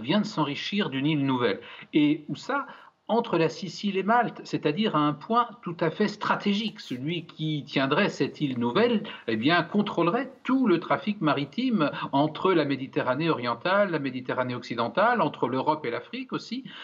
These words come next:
Euh, donc ça devient immédiatement, cette île nouvelle, un enjeu. Euh, et donc les, les Napolitains d'abord essayent de s'en emparer, mais l'île est encore brûlante, donc ils ne débarquent pas, ils font le tour en bateau et ils jettent une rame en considérant qu'ils en ont pris possession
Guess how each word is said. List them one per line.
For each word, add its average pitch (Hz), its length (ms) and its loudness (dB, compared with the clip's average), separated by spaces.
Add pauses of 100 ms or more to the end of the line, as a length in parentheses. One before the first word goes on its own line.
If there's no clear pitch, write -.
(200)
Euh, 135 260 0
donc 175 280 0
ça 131 180 0
devient 196 320 0 (100)
immédiatement, 220 720 2
cette - 220 -6
île 131 180 -2
nouvelle, 190 460 2
un 156 180 4
enjeu. 147 400 0 (500)
Euh, 120 300 4
et 151 120 4
donc 156 340 -2
les, 123 440 0
les 120 140 0
Napolitains 117 560 2
d'abord 180 460 4
essayent 151 260 0
de 127 80 -2
s'en 117 220 -2
emparer, 117 400 2
mais 139 160 2
l'île 143 200 2
est 123 60 2
encore 110 300 0
brûlante, 131 600 0
donc 110 220 -6
ils 113 140 0
ne 113 80 2
débarquent 123 460 0
pas, 131 260 0
ils 147 80 -4
font - 180 -8
le 110 180 -6
tour 151 220 -2
en 127 60 -2
bateau 123 420 2
et 139 60 4
ils 127 160 0
jettent 160 280 0
une 151 140 2
rame 123 400 2
en 120 100 -10
considérant 127 540 0
qu'ils 127 180 -6
en 120 120 -2
ont 110 80 -4
pris - 180 -8
possession 143 580 -2